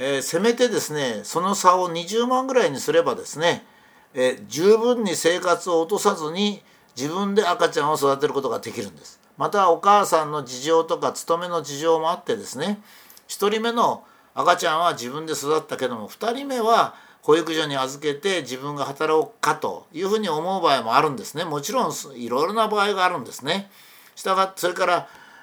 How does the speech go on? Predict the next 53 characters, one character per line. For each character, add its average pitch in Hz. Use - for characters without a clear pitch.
え 123
ー、 -
勤 214
め 240
る 202
っ -
つ -
っ -
て 151
も 123
で 107
す 131
ね、 117
雇 208
い 208
人 196
っ 170
て -
い 151
う 139
か、 101
ど 196
っ -
か 185
会 208
社 202
に、 208
え 143
ー、 -
サ 165
ラ 190
リ 226
ー 220
マ 190
ン 156
と 143
し -
て 170
勤 156
め 160
る 143
っ -
て -
い -
う 120
お 117
母 135
さ 131
ん 113
も 110
い 113
る 113
し、 127